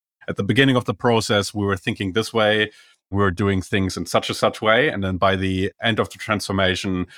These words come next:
we're doing things this other certain way. And everything that is being talked about in between should essentially lead up to that transformation and make it as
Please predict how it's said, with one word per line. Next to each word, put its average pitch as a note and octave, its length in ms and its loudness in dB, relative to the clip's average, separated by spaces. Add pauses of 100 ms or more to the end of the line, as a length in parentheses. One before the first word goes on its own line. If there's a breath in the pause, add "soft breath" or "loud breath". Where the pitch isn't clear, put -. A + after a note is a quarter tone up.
(180 loud breath)
we're F#2+ 240 2
doing F#2+ 320 2
things F2+ 560 0 (140)
this F#2 140 -2
other F2+ 220 0
certain F2 360 0
way. D#2 320 0
And F2 280 -2 (400 loud breath)
everything C3+ 540 2
that G#2 240 0
is G#2 120 -10
being G#2 240 -4
talked - 240 -2
about G2+ 240 0
in G2 100 -2
between A#2+ 460 0
should A2 200 -4
essentially G#2 460 0
lead G#2 320 0
up F#2+ 160 4
to - 80 -20
that F#2+ 160 0
transformation F#2+ 600 -2
and G2 100 0
make F#2+ 180 -2
it G2 100 -6
as G2+ 300 -4